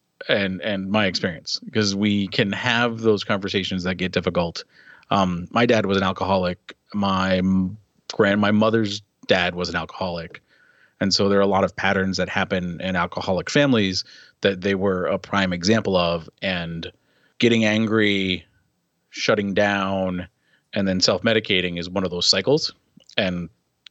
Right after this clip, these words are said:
and that would happen. Um, so when there were challenges, there were times when my dad would shut down, be like, "Yo, you know what? You're right. I've messed up this one thing. I'm a horrible person. I don't know why you're with me," and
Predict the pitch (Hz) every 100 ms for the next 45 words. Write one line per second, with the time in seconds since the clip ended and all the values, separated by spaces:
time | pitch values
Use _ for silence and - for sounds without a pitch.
0 | _ _ 110 92 87 92 107 92 82 -
1 | _ - - _ - 92 87 87 87 -
2 | - 101 95 92 92 90 90 113 101 101
3 | 92 90 98 90 98 92 95 90 92 92
4 | - 104 92 90 85 87 - _ _ _
5 | _ 107 95 107 110 117 120 120 117 107
6 | 107 101 92 - 104 98 98 104 104 104
7 | 98 98 101 95 104 101 95 101 98 95
8 | 98 95 101 95 92 - 92 - 92 90
9 | 87 101 98 95 92 90 90 90 90 90
10 | 170 85 - 98